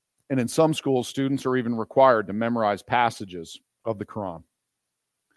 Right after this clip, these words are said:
Islamic children are taught that America is the infidel, we are the enemy.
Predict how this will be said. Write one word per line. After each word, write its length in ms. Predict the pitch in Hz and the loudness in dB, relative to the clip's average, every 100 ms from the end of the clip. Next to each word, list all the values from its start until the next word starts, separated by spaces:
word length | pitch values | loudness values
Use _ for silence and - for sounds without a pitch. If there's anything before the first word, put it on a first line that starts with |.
| _ _ _ _ _ _ - | _ _ _ _ _ _ -10
Islamic 480 | 113 107 151 202 - | -4 4 6 6 4
children 420 | - 120 113 117 | 0 0 0 -2
are 80 | 117 | -2
taught 300 | - 127 117 | 2 4 4
that 140 | 117 | 0
America 540 | 107 110 127 127 139 120 | 0 0 2 2 0 -2
is 160 | 113 | -2
the 160 | 101 107 | -6 -4
infidel, 600 | 127 - 143 143 151 - _ _ _ | -4 0 4 4 2 -8 _ _ _
we 160 | 101 110 | -6 -2
are 120 | 107 | -2
the 140 | 98 | -2
enemy. 440 | 104 127 135 135 | -2 0 0 -2